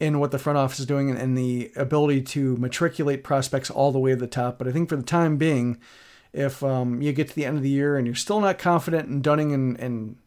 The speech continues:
and Hanson being around for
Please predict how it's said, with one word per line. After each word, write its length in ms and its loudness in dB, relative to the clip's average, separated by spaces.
and 100 -4
Hanson 580 -2
being 220 2
around 460 2
for 440 0